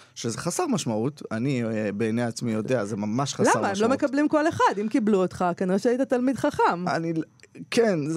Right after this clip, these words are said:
Speaker 1: זה,
Speaker 2: זה
Speaker 1: זה,
Speaker 2: החש-,
Speaker 1: זה,
Speaker 2: זה
Speaker 1: זה,
Speaker 2: העניין
Speaker 1: זה
Speaker 2: פה.
Speaker 1: מה שמקופל באמירה הזו.
Speaker 2: כן.
Speaker 1: זה, זה לא נכון. אני, אה,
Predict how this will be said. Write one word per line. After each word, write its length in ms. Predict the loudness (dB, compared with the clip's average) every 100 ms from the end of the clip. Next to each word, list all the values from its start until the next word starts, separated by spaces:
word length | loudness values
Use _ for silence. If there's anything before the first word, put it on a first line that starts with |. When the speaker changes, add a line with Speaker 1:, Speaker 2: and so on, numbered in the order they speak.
| 2 2
Speaker 1:
זה, 60 |
Speaker 2:
זה 200 | 2 4
Speaker 1:
זה, 100 | 6
Speaker 2:
החש-, 140 | 6 6
Speaker 1:
זה, 60 | 4
Speaker 2:
זה 160 | 6
Speaker 1:
זה, 80 | 6 6
Speaker 2:
העניין 340 | 4 4 2
Speaker 1:
זה 120 | 2
Speaker 2:
פה. 60 | 4
Speaker 1:
מה 80 | 4
שמקופל 720 | 2 0 -2 -2 2 2 2
באמירה 560 | 0 0 0 2 2
הזו. 160 | 0 0
Speaker 2:
כן. 180 | 0 0
Speaker 1:
זה, 320 | 0 -2 0
זה 80 | 2
לא 140 | 2
נכון. 420 | 0 -2 -2 -2
אני, 340 | -2 -2 -2 -2
אה, 520 | -2 -2 -2 -4 -6